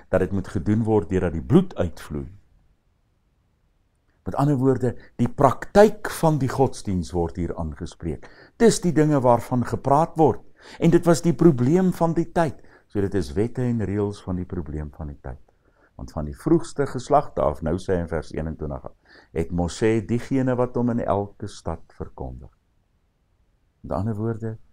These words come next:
God se wet word in elke stad verkondig. Terwyl hy elke Sabbat in die bymekaar kom plekke gelees word. Kan jy sien, die wet is steeds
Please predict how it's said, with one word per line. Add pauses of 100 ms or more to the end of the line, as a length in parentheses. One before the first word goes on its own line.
(360)
God
se
wet (340)
word
in
elke
stad
verkondig. (140)
Terwyl
hy
elke
Sabbat (500)
in
die
bymekaar
kom
plekke (420)
gelees
word. (1300)
Kan
jy
sien, (680)
die
wet
is
steeds